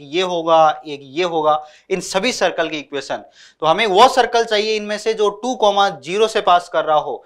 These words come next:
तो इसको टू कॉमा ज़ीरो से पास करवा दीजिए बच्चों, आपका आंसर आ जाएगा सीधा। एक्स स्क्वायर की जगह टू पुट करेंगे, so that is four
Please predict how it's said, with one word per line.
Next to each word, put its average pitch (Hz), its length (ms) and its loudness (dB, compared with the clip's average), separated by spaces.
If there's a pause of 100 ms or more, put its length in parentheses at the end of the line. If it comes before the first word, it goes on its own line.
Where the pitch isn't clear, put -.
तो - 140 -20
इसको 165 220 -10
टू 214 240 -6
कॉमा 170 300 0
ज़ीरो 156 220 -4
से 156 160 -6
पास 190 300 2
करवा 170 240 0
दीजिए 147 260 -10
बच्चों, 135 280 -8
आपका 131 220 -4
आंसर 123 420 -8
आ 170 140 4
जाएगा 165 300 -2
सीधा। 156 340 0 (760)
एक्स 233 320 2
स्क्वायर 202 440 2
की 202 180 -10
जगह 190 160 -6
टू 202 200 -6
पुट 196 220 -4
करेंगे, 180 300 0
so 175 140 -6
that 156 240 2
is 151 180 -8
four 196 280 4